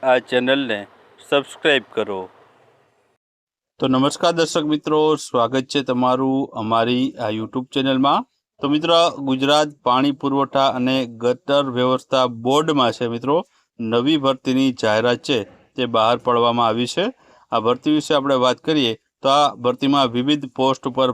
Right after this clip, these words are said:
ભરતી રહેલી છે. તો વીડિયોમાં છે અંત સુધી બન્યા રહેજો અને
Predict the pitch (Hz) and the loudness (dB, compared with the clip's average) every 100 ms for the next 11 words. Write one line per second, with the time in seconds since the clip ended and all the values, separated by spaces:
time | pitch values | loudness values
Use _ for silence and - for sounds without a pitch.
0 | 113 113 - 123 120 117 131 147 - 175 | 0 -2 -2 -2 2 2 2 0 0 -2
1 | 294 _ _ _ 139 117 120 135 147 143 | -2 _ _ _ -4 -2 0 2 2 2
2 | - 151 131 127 - 135 127 113 117 135 | 2 0 0 -2 -2 -4 -2 0 2 2
3 | 135 135 165 247 _ _ 131 131 | 2 2 0 -2 _ _ -2 0